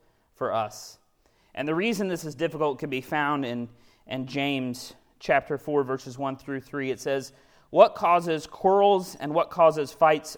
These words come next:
among you? Is it not this, that your passions are at war within you? You desire and do not have, so you murder. You covet and cannot obtain, so you fight and quarrel.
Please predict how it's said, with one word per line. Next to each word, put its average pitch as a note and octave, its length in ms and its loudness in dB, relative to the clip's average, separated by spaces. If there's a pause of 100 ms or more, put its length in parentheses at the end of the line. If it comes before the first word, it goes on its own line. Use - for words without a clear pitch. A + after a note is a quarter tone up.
among D3 300 0
you? A2 220 -8 (960)
Is F#3 140 0
it G3 100 2
not F3+ 300 0
this, E3+ 440 -4 (540)
that D#3 140 0
your D#3+ 160 0
passions F3+ 580 -2
are E3 140 10
at D#3 100 4
war E3 240 2
within D#3 380 -4
you? G#3 240 -8 (880)
You F3 120 -4
desire F#3 580 4
and G3 100 -2
do G3+ 100 -2
not G3+ 200 -2
have, D#3+ 340 -2
so - 100 -10
you F3 180 -4
murder. E3 440 0 (100)
You C#3 140 -4
covet G3 400 2
and D#3 120 -8
cannot F3+ 320 -2
obtain, D#3+ 460 -4
so D#3 140 -10
you C#3+ 180 -6
fight E3+ 380 2
and D3 180 -8
quarrel. C3+ 480 -2